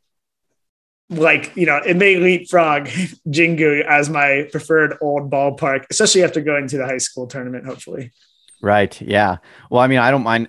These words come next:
Speaker 2: I don't mind if you have a tie up there as well, uh, just because I'm just like yourself. I mean, I'm a fan of baseball, and I happen to do H ten, but, um, just between you and me and, and the listeners, it's mostly because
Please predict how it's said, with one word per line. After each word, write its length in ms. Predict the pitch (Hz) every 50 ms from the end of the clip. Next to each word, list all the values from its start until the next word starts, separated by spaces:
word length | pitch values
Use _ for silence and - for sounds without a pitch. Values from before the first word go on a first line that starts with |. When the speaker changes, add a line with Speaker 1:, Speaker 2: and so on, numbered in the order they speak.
| -
Speaker 2:
I 60 | -
don't 120 | 110 110 95
mind 200 | 101 101 101 98
if 100 | - -
you 80 | 107
have 140 | 104 92 80
a 20 | 82
tie 300 | - - 95 92 95 92
up 120 | 90 -
there 160 | - 92 85
as 120 | 82 80 82
well, 360 | 92 92 90 90 87 87 73
uh, 240 | 90 87 82 82 82
just 160 | 82 90 -
because 360 | - 92 - 95 87 85 85 - -
I'm 480 | 95 98 104 104 104 101 95 90 - _ _ _ _ _ _ -
just 240 | 123 107 143 139 -
like 220 | 143 127 120 - -
yourself. 440 | 110 - - 117 107 101 95 -
I 40 | -
mean, 180 | 98 101 98 95 -
I'm 240 | 98 98 104 110 110
a 60 | 101
fan 400 | - _ - 92 87 92 95 95
of 180 | 87 80 76 _ _ _ _
baseball, 680 | - 90 92 101 - - - - 98 95 95 98 101 - - - - _ _ _ -
and 100 | 104 98
I 120 | 95 95
happen 520 | 95 92 - 92 90 95 - - 117 104 95
to 460 | - - 107 101 98 95 92 92 92
do 300 | - - - 92 90 92 - -
H 260 | 82 90 92 - -
ten, 360 | - - 98 98 98 101 98
but, 380 | 87 - 90 87 85 - _ _ _ _ _ _ _ _ _
um, 440 | - 98 87 82 80 80 80 82 - _ _ _ -
just 180 | 131 113 - -
between 340 | 120 - - 117 107 95
you 120 | 92 98 101
and 100 | 95 90
me 180 | 92 95 95
and, 140 | 90 82 78 -
and 140 | 95 87 80
the 40 | 85
listeners, 400 | 87 92 - - 92 87 - - - - 453 -
it's 140 | 104 - -
mostly 340 | 92 92 113 120 - 123 101
because 520 | 98 90 - 101 92 92 90 85 - -